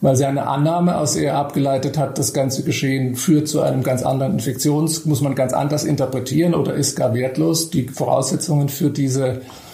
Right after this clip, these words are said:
Interpretation sind nicht richtig gewesen, weil wir zeigen konnten, dass die Kinder, die Antikörper hatten, im ersten Studienteil sie auch behalten haben, im zweiten, dass da im Grunde nichts Wesentliches sich verändert hat. Also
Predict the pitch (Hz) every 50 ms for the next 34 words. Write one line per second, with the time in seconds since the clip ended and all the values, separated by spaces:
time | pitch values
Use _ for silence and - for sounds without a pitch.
0 | - - - 165 156 151 147 139 - 151 135 147 143 120 117 - 139 139 135 131
1 | 113 143 123 - 147 117 - - 143 135 - - 156 143 - 170 151 156 160 165
2 | 160 160 147 131 139 135 131 127 127 135 131 127 127 127 - - - - - -
3 | 139 127 131 131 143 - 170 143 139 190 156 151 151 131 120 - - - 139 135
4 | 135 131 131 - - - - 170 151 151 143 139 135 135 139 131 - 139 139 131
5 | 135 127 - 151 131 120 - 117 117 - - - 175 156 151 156 - - - -
6 | - - - - 139 120 135 143 143 143 - 160 139 - - 151 151 147 139 120
7 | 147 143 131 131 131 117 123 135 - 131 131 - - - 120 120 117 123 139 135
8 | - 143 135 135 135 131 - 123 117 117 - 131 120 131 - - - - 147 120
9 | - - - 139 131 131 - 139 135 - - 147 139 127 131 127 127 123 - -
10 | - - - - 131 127 131 123 117 113 113 135 120 - - - - - 151 -
11 | 120 131 151 143 160 208 - - - - - - - - - - - - - 143
12 | 143 143 -